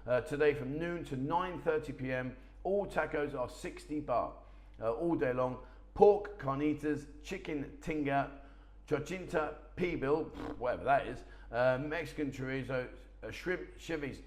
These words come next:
They, they're using words I can't even pronounce. I don't even know what that means. But anyway, uh, regardless of my lack of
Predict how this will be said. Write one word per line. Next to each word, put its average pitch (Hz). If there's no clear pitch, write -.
They, -
they're 311
using 214
words 147
I 151
can't 214
even 120
pronounce. 135
I 151
don't 208
even 156
know 123
what 117
that 120
means. 120
But 160
anyway, 151
uh, 139
regardless 180
of 151
my 139
lack 147
of 135